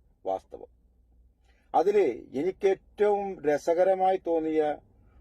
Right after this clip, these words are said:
ഒരു പ്രസ്താവന, മാധ്യമങ്ങളെല്ലാം റിപ്പോർട്ട് ചെയ്തതും നാനാ വാർത്താ സമ്മേളനം കണ്ട ആളാണ്.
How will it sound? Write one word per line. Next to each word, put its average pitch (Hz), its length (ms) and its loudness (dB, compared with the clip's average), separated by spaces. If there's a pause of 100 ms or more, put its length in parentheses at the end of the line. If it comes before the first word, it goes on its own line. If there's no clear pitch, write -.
(160)
ഒരു 135 160 0
പ്രസ്താവന, 131 600 0 (180)
മാധ്യമങ്ങളെല്ലാം 139 760 -2
റിപ്പോർട്ട് 139 360 -8
ചെയ്തതും 143 320 -6 (140)
നാനാ 131 300 -2
വാർത്താ 143 320 0
സമ്മേളനം 156 420 -2
കണ്ട 175 300 0
ആളാണ്. 117 220 -2